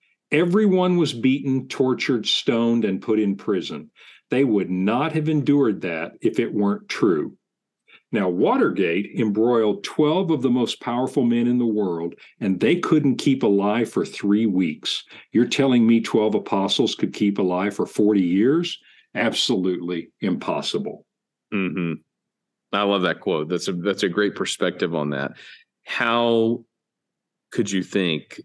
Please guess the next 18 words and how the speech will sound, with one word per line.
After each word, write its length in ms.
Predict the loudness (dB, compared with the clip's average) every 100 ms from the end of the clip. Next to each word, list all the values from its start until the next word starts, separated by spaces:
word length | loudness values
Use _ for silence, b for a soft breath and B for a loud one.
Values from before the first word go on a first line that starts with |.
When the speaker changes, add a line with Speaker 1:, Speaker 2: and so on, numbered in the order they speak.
| _
Speaker 2:
that 220 | -2 -2 0
this 200 | -2 0
group 320 | 0 0 0
of 160 | -6
people 520 | -4 -6 -2 -2 -2 -2
under 720 | -2 0 0 2 0 -4 -12 _ _ _ _ _ _
torture 800 | -4 0 0 0 0 2 0 -4 -8
and 100 | -6
interrogation 1080 | -6 -2 0 0 2 0 -2 -4 -6 -6 -10 _ _ _ _ _ _ _
at 160 | -6 -2
their 120 | -2
deaths, 520 | 0 0 -2 -4 -10 -14 _ _
and 180 | -2 0
then 420 | 2 2 2 0 -4 -2
in 240 | 0 2
the 320 | 2 0 0 -2
intervening 560 | 0 0 0 0 -2
time, 560 | -4 -4 -4 -2 -4